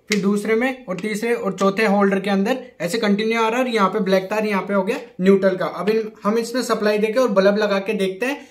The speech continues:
कि किस तरीके से ये work करता है। तो friends, हमने इसके connection कर लिए हैं और आपने दिख-, मैंने video में दिखा दिया है आपको किस तरीके से इसके connection करने हैं। और यहाँ supply मैंने दे दी है इनको। अब इसमें हम बल्ब लगा के देखते हैं कि आखिर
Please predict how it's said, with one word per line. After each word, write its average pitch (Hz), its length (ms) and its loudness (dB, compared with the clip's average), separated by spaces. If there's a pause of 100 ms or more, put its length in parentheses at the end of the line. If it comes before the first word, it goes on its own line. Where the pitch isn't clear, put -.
(120)
कि 202 100 -4
किस 226 240 -4
तरीके 226 260 4
से 226 140 -4
ये 285 140 0 (240)
work 185 240 4
करता 175 260 0
है। 120 140 -8 (580)
तो - 40 -20
friends, 233 540 -10
हमने 190 260 -6
इसके 226 240 -10
connection 226 440 -6
कर 214 140 -6
लिए 226 260 -4
हैं 254 200 -8 (340)
और 190 280 -4
आपने 202 300 -4
दिख-, 196 300 -12
मैंने 185 220 -6
video 202 280 -4
में 214 120 -6
दिखा 190 220 -6
दिया 214 180 -4
है 226 80 -6
आपको 208 240 -8
किस - 200 -14
तरीके 202 240 -8
से 208 120 -10
इसके 214 220 -10
connection 202 380 -8
करने 208 240 -8
हैं। 277 200 -16 (260)
और 202 280 -8
यहाँ 185 200 -6
supply 202 340 -4
मैंने 214 220 -4
दे 185 120 -4
दी 170 140 -6
है 185 120 -2
इनको। 208 260 -4 (380)
अब 190 140 -6
इसमें 247 260 -4
हम 254 220 -2
बल्ब 202 300 -2
लगा 220 220 -2
के 220 160 -4
देखते 208 320 -2
हैं 233 80 -8
कि 254 100 -12
आखिर 233 280 -6